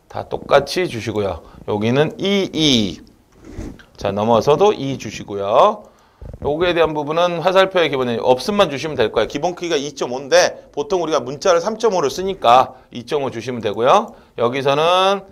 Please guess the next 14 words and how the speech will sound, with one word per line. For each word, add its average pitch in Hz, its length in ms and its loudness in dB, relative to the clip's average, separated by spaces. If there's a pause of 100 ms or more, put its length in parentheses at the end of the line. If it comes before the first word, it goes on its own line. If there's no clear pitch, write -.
(280)
아이에스오 165 600 0
씨피 165 360 -12
투를 165 220 -6
저는 135 200 -4
많이 120 180 -2
쓴다 156 240 -2
그랬죠. 131 200 0
로만 208 340 2
S를 202 280 -4
쓰셔도 185 300 -4
되고 165 240 0
굴림을 175 360 -2
쓰셔도 165 320 -2
돼요. 139 340 4